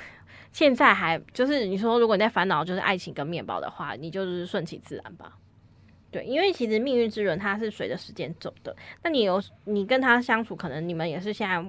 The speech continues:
目前互动很好。如果硬要叫你选，你现在也选不起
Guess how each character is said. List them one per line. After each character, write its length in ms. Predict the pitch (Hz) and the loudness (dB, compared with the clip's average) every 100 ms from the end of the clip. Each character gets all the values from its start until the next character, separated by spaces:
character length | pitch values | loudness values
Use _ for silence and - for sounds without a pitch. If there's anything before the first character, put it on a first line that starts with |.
| - | -6
目 100 | 220 | -6
前 240 | 185 131 | -4 -8
互 220 | 190 214 | -6 -4
动 180 | 180 151 | 0 0
很 220 | - - | -2 -12
好。 180 | - - - - - | -8 -10 -10 -16 -2
如 100 | 330 | 6
果 120 | 277 | 6
硬 140 | 294 294 | 6 4
要 120 | 254 | 4
叫 180 | 240 214 | 4 4
你 140 | 175 | 2
选， 180 | - 127 | -4 -6
你 80 | 151 | -6
现 140 | 196 | -2
在 140 | 196 | 0
也 40 | 175 | 0
选 160 | - | -4
不 140 | 104 190 | -10 -12
起 240 | - - | -12 -18